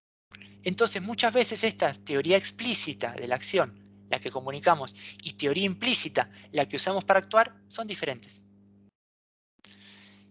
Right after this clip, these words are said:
¿Y, y cómo modificamos estas teorías de la acción? Y en general las modificamos cuando tratamos de conseguir algo, por ejemplo,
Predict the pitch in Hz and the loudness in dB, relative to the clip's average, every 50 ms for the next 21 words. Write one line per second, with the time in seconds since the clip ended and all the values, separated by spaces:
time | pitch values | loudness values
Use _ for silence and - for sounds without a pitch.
0 | - - - - - - - - _ _ _ _ _ _ _ _ _ - 233 247 | -20 -20 -20 -20 -20 -20 -20 -20 _ _ _ _ _ _ _ _ _ -14 -14 -14
1 | - 262 262 - - - - 392 339 285 240 220 196 - 214 190 - - 254 202 | -14 -16 -16 -14 -10 -6 -6 -4 -2 0 0 0 -2 -4 -4 -6 0 2 2 2
2 | 165 143 - 170 - - 143 - - 147 143 151 147 127 139 139 131 - - - | 2 0 -4 -4 -4 -6 -6 -2 0 0 2 2 0 0 0 -2 -4 -4 -4 -4
3 | 135 117 110 - - - - - - - - - - - - _ _ _ - 254 | -4 -6 -6 -8 -18 -20 -20 -20 -20 -20 -20 -20 -20 -20 -20 _ _ _ -12 -10
4 | 277 302 - 233 226 - 240 240 262 294 311 320 285 214 233 226 196 - - 196 | -6 -2 -2 0 0 2 0 2 4 4 4 4 4 0 0 0 0 0 -2 -2
5 | 202 285 302 311 302 - - 208 190 180 175 170 - - 165 - - 311 330 320 | 0 0 2 2 0 0 2 2 2 4 2 2 2 2 2 4 4 2 2 2
6 | 226 214 196 - - 170 160 - 175 175 185 185 196 196 180 151 160 156 - - | -4 -6 -4 -4 -4 -4 -2 -2 0 2 4 6 6 6 6 4 2 2 0 -2
7 | 135 - - 175 180 170 - 170 160 | -4 -2 -2 -2 -2 -2 -2 -4 -4